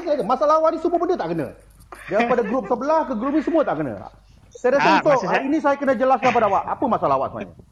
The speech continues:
Speaker 1: <laughs> Tak. Maksud saya, saya okey dengan asal Caucasian. Tapi bila
Speaker 2: Okey.
Speaker 1: dia tukar pada, pada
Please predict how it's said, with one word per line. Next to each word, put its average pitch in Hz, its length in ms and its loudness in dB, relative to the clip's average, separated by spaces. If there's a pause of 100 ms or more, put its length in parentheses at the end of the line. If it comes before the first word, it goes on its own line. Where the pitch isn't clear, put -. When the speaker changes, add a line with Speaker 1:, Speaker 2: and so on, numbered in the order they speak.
(500)
Speaker 1:
<laughs> - 0 - (600)
Tak. 254 280 -12 (300)
Maksud 180 200 0
saya, 190 260 6
saya 226 260 6 (100)
okey 214 260 2
dengan 165 240 2
asal 185 380 0
Caucasian. 170 680 0
Tapi 160 240 -2
bila 202 160 2
Speaker 2:
Okey. 175 100 6
Speaker 1:
dia 180 80 2
tukar 180 320 -2
pada, 160 320 -2 (440)
pada 156 240 -4